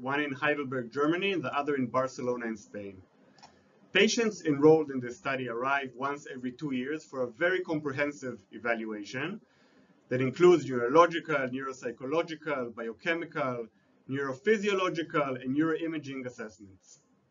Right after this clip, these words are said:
Out of the sixty-one individuals enrolled in the S S A D H deficiency study so far,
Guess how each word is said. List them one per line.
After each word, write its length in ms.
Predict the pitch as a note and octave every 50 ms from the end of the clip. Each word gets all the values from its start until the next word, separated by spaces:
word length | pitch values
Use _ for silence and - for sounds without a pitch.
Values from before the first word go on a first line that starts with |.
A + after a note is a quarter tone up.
| _ _ _ _ _ _ _ _ _ _ _ _ _ _ _ _ _ _ _ _ _ _ _ _ _ _ _ - - - - _ _ _ _ _ _ _ _ -
Out 200 | D3+ E3+ G#3+ A#3+
of 120 | B3 A3+ F#3
the 100 | D#3 D3
sixty-one 640 | - - G3 G3 G3 - - F3+ E3 E3 E3 E3
individuals 800 | E3 D#3 D3 C3+ B2+ C3+ D3+ D3+ C#3+ C#3+ C3 B2 A#2+ A2+ G#2+ - - C3
enrolled 420 | B2 B2 B2 D3 D3+ D#3 D#3 C#3
in 140 | C3+ B2+ B2
the 120 | B2 B2
S 140 | C#3 C3 -
S 140 | D3 C#3 C#3
A 120 | C3+ C3
D 120 | B2 B2+ B2+
H 140 | C3 B2+ -
deficiency 560 | C3+ A#2+ - C#3+ C3 - C#3+ C3+ B2+ - B2
study 340 | A2 - - C3 B2+ B2 B2
so 240 | B2 - C#3+ C3+ C3
far, 540 | - - - F#3+ F3+ E3 D#3 D#3+ D#3+ -